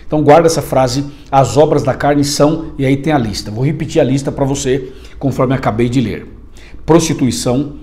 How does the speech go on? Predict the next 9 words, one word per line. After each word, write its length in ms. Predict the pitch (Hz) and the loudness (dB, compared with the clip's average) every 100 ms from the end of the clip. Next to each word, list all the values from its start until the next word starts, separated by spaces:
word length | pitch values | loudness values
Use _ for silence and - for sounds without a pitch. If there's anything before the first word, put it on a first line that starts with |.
| - - | -18 0
impureza, 840 | 170 190 131 123 113 110 131 - - | 2 2 2 2 2 0 -6 -8 -10
lascívia, 840 | 131 139 147 - 127 120 123 127 - | 0 0 0 -4 -2 0 -2 -4 -4
idolatria, 840 | 170 170 160 139 - 117 117 123 - - - | -4 0 2 2 0 -2 0 -2 -4 -16 -18
feitiçarias, 1080 | - 165 165 156 - 123 117 117 120 - - - | 0 0 2 -2 -2 0 0 -2 -4 -8 -12 -2
inimizades, 880 | 160 165 151 110 123 120 120 - - - - | 2 4 2 2 0 -2 -4 -8 -12 -16 2
porfias, 760 | 156 156 - 135 127 131 - - - - | 2 2 -2 -2 0 -2 -6 -12 -18 -10
ciúmes, 880 | - - 185 139 139 139 139 - - - - | -4 0 4 6 6 4 2 -4 -12 -18 -10
iras, 680 | - 170 151 139 147 - - - - | 0 2 4 4 2 -4 -10 -16 -8
discórdias, 1000 | 131 180 - - 135 127 117 139 - - | -2 -2 -2 2 4 4 2 -2 -4 -12